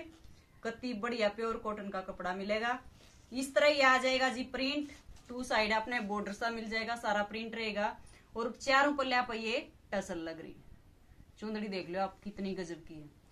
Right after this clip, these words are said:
वही लड़कियां की डिमांड भी बहुत घनी है कॉटन के दुपट्टे की, क्योंकि कॉलेज में जाओ है छोरी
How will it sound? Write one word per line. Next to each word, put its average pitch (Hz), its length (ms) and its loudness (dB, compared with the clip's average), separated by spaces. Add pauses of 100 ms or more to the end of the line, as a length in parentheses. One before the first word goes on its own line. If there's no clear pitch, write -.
(220)
वही 214 160 -4
लड़कियां 294 420 6
की - 60 2
डिमांड 254 400 4
भी 277 100 -2
बहुत 226 280 0
घनी 226 220 -2
है 170 140 -2
कॉटन 214 320 -6
के 202 80 -6
दुपट्टे 190 360 -8
की, 185 160 -6
क्योंकि 208 300 -8
कॉलेज 214 360 -4
में 226 120 -6
जाओ 202 200 -2
है 233 140 -4
छोरी 226 380 -6